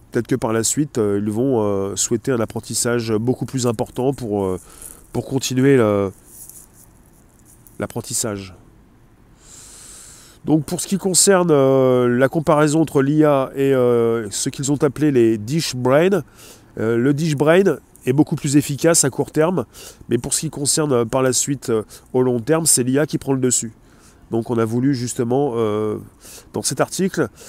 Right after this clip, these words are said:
mettre en avant justement les organoïdes, les cerveaux humains et les cerveaux justement, euh, de souris, qui vont plus vite pour, euh, la compréhension du jeu. Voilà. L'idée de base est que même des neurones,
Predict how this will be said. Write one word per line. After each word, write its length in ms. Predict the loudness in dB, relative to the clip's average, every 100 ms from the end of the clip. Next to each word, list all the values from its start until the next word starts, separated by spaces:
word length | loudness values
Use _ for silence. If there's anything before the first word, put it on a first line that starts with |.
| -14
mettre 300 | -2 0 0
en 80 | 0
avant 340 | 2 2 0
justement 480 | -2 -4 -4 0 2
les 220 | 2 0
organoïdes, 580 | 0 0 2 2 4 2 -2 -18 -20 -10 0
les 120 | 2
cerveaux 380 | 4 2 4 4
humains 320 | 6 4 4
et 40 |
les 120 | 2
cerveaux 500 | 0 0 0 2 4
justement, 600 | 2 -2 -2 0 2 2
euh, 120 | 0 0
de 80 |
souris, 420 | -2 0 0 -2 -4 -14 -20 -20 -12
qui 120 | -2
vont 120 | 0
plus 180 | 0 0
vite 200 | 0 -2
pour, 340 | 0 0 4 4
euh, 40 |
la 100 | 2
compréhension 520 | 0 -2 0 0 0
du 120 | -2
jeu. 200 | -2 -2 -4 -18 -20 _ -20 -20 -20 -20 -20 -20 -20 -20 -20 _ -20 -20 -20 -20 -20 -20 -20 -20 _ -12
Voilà. 280 | -4 -2 -4 -10 -20 -18 -6
L'idée 220 | 0 4
de 120 | 4
base 340 | 4 4 4 0
est 20 |
que 140 | 0
même 180 | 0 2
des 120 | 2
neurones, 500 | 4 6 6 4 2